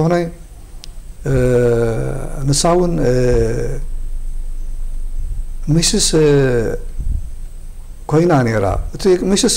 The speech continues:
ከመይ ማለት እዩ፣ እ፣ ቲኬት ገለ እየን ዝሸጣ። እቲ ጋን-፣ እቶም ጋንታታት ሲ ቲኬት ህብዎን። ሕጂ ናብ ፈተውተን እየን ዝዝርግሕኦ። ንሳቶም ከዓ ይገዝኡለን ማለት እዩ። ነቲ ቲኬት ሲ፣ እ፣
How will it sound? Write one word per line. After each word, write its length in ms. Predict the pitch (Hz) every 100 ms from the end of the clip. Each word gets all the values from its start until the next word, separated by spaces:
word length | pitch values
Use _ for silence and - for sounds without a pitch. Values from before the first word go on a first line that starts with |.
| 196
ከመይ 360 | - 180 190 175
ማለት 300 | 160 160 165
እዩ፣ 120 | 175 208 - - - - - - -
እ፣ 100 | 143 143 143 139 127 120 117 104 - - - - -
ቲኬት 340 | - - 185
ገለ 180 | - 156 143
እየን 240 | - 143
ዝሸጣ። 260 | - 120 - 92 - - - -
እቲ 120 | - - 139
ጋን-፣ 240 | 131 143 147
እቶም 220 | - 151
ጋንታታት 440 | 160 160 175 170
ሲ 80 | - 180 - -
ቲኬት 360 | - 151 143 135
ህብዎን። 340 | 113 98 90 - -
ሕጂ 200 | 143 165 196
ናብ 220 | - 123 131 120
ፈተውተን 540 | 120 143 151 135 110 - - - - - -
እየን 200 | 139 131
ዝዝርግሕኦ። 540 | 120 117 123 107 113 107 -
ንሳቶም 380 | - - 143 156
ከዓ 140 | 151 151
ይገዝኡለን 560 | 117 131 135 131 117 87
ማለት 280 | - 104 -
እዩ። 100 | 101
ነቲ 180 | 117 113 135
ቲኬት 260 | - 156
ሲ፣ 80 | 143 180 - - - - - - - -
እ፣ 100 | 139